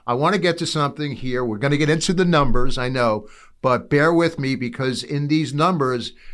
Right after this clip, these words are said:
you, you're gonna see some things that I'm confident you'll, you'll just go, "Whoa," you know, at least I did. And I get, I get a little excited about the word. So, um, so you have the four camps of Israel, and this is about the twelve tribes of Israel.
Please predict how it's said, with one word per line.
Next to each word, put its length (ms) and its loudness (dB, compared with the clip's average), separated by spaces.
you, 420 -4
you're 420 -4
gonna 200 0
see 220 2
some 220 -4
things 340 -6
that 120 -2
I'm 120 -4
confident 680 -2
you'll, 300 -4
you'll 280 -8
just 260 -10
go, 100 -4
"Whoa," 580 -2
you 120 -4
know, 160 -2
at 160 -2
least 320 0
I 160 4
did. 220 -4
And 100 -8
I 80 -6
get, 180 -10
I 180 0
get 140 0
a 40 0
little 220 -2
excited 480 -8
about 260 2
the 60 -2
word. 280 -10
So, 300 -10
um, 400 -2
so 140 0
you 140 4
have 180 0
the 100 0
four 300 2
camps 520 -2
of 120 0
Israel, 560 -2
and 300 0
this 200 2
is 320 0
about 340 -2
the 80 -8
twelve 400 2
tribes 500 2
of 120 -4
Israel. 460 -8